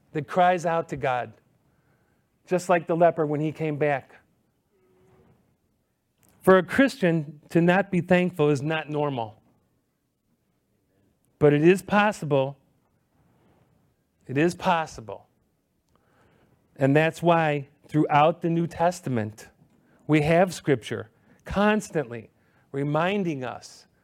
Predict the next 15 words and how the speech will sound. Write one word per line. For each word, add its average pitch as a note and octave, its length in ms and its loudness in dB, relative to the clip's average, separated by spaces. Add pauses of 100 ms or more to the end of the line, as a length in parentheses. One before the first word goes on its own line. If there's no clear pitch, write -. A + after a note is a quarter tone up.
(300)
to C#3 100 -10
be D3+ 120 -4
thankful. D#3 640 -6 (3000)
Romans F3 480 4
eight, F3 400 -2 (100)
verse E3 220 -2
twenty-eight. E3 640 -4 (2000)
I C#3 100 -4
know, D3+ 140 2
Pastor, E3 360 0
you D#3 160 0
went D#3 200 0
there D#3+ 140 0
last D#3 300 -2
week. F3 320 0